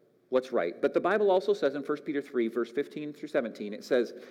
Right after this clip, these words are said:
"But sanctify the Lord God in your hearts, and always be ready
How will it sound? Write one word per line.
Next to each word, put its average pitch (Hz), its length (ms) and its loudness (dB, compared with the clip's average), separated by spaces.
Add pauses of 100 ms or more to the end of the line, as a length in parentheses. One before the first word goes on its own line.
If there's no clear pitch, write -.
(120)
"But 170 200 4
sanctify 254 680 -2
the 254 100 2
Lord 175 380 4
God 147 240 4
in 160 80 -4
your 160 160 -4
hearts, 95 480 -2
and 139 160 -2 (140)
always 202 500 6
be 214 200 -2
ready 117 440 6